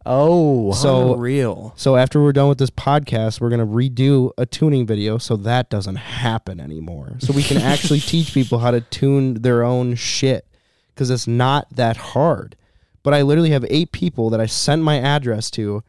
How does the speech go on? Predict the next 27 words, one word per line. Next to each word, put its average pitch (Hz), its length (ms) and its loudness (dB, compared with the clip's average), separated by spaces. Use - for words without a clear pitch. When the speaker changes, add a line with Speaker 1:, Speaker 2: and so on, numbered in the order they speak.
Speaker 2:
that 123 100 -2
are 117 60 2
paying 135 240 -2
for 143 80 -2
the 135 80 2
shipping 120 420 -4
both 123 300 0
ways 117 500 -4
so - 120 -10
they 123 140 -2
can 120 120 -4
send 120 200 -2
me 123 100 0
their 113 180 -2
Rush, 110 520 -2
their 117 180 -4
Reflex, 107 600 -6
or 113 120 -6
their 107 140 -4
Triumph. - 500 -12
It's - 100 -18
unreal. 117 260 -2
Oh, 120 160 2
and 117 240 -2
one 113 260 -2
Lynch 110 280 -4
Mob. 92 280 -10